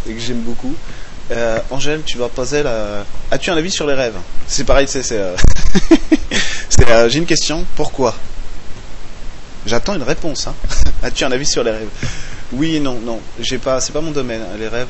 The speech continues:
j'en sais rien. J'ai pas étudié la question, donc je peux, je, je vais sûrement te dire plein de conneries là-dessus. Il y a d'autres gens qui ont, euh, qui ont, qui ont travaillé là-dessus, j'en ai aucune idée, vraiment. Euh, je sais pas ce que c'est un rêve. C'est, mais vraiment, dans la structure, euh, si peut-être un voyage inconscient,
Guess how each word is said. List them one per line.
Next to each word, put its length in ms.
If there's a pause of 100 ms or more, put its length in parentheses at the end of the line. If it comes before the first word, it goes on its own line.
(120)
j'en 140
sais 140
rien. 200 (300)
J'ai 120
pas 120
étudié 260
la 80
question, 300
donc 120 (100)
je 120 (100)
peux, 200
je, 120
je 220
vais 100
sûrement 260
te 60
dire 140
plein 140
de 40
conneries 280
là-dessus. 360 (420)
Il 40
y 20
a 40
d'autres 200
gens 140 (120)
qui 60
ont, 1080
euh, 80 (100)
qui 60
ont, 40 (140)
qui 60
ont 20
travaillé 260
là-dessus, 240
j'en 120
ai 160
aucune 300
idée, 180 (260)
vraiment. 140 (520)
Euh, 60 (300)
je 120
sais 140
pas 120
ce 80
que 80
c'est 160
un 100
rêve. 120 (920)
C'est, 160
mais 120
vraiment, 340
dans 80
la 60
structure, 460
euh, 100 (340)
si 180
peut-être 300
un 120
voyage 280
inconscient, 420